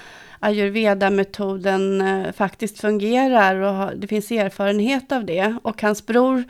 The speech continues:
som också, eh, är, eh, läkare i botten har ju liksom kunnat stötta honom och det har liksom blivit ett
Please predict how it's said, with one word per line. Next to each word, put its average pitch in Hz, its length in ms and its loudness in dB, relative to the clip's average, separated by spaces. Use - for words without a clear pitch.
som 214 480 0
också, 254 640 0
eh, 202 800 2
är, 190 360 2
eh, 185 400 0
läkare 196 560 0
i 190 60 0
botten 196 680 -4
har 208 120 -2
ju 196 300 0
liksom 202 320 -8
kunnat 196 280 -4
stötta - 440 -4
honom 196 480 -2
och 190 220 -10
det 202 80 -2
har 185 140 -2
liksom 202 420 -6
blivit 190 360 -4
ett - 380 -10